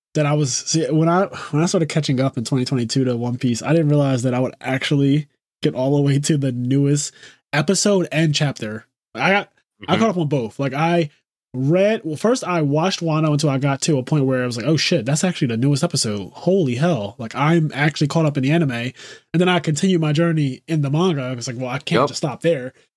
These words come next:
Speaker 1: Uh,
Speaker 2: Cheyenne just did, like, just did that. He was, he's been behind on One Piece for, like, four years. He
Speaker 1: Yep.
Speaker 2: hasn't been current. And he just recently, like, watched all of the anime that he wasn't at,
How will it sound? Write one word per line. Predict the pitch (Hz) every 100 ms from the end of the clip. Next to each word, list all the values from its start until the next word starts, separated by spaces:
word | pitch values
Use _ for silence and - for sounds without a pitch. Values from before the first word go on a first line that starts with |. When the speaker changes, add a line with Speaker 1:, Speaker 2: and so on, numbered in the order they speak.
| _ _
Speaker 1:
Uh, | - 160 147 135 - -
Speaker 2:
Cheyenne | - 135 170 208 135
just | - 127 147 -
did, | 143 139 110
like, | 104 - _
just | 95 98 113 139 143 -
did | 123 113
that. | 98 87
He | - 131 151
was, | 160 147 139
he's | - 165 165
been | 208 202 190
behind | 143 117 127 135
on | 120
One | 110
Piece | 117 143
for, | 139 120
like, | 98
four | - - 127 120 123
years. | 98 95 92 78 107
He |
Speaker 1:
Yep. | 151
Speaker 2:
hasn't | 101 98 95
been | 90
current. | 85 92 80 - - - _ _ _
And | 110
he | 113 196
just | - 127 165 -
recently, | 120 131 143 147
like, | 123 98
watched | 92 95 104 123 156 -
all | - 113 123
of | 139
the | 151
anime | 135 127 123 120 139
that | 120
he | 104
wasn't | 98 107 127
at, | 98 98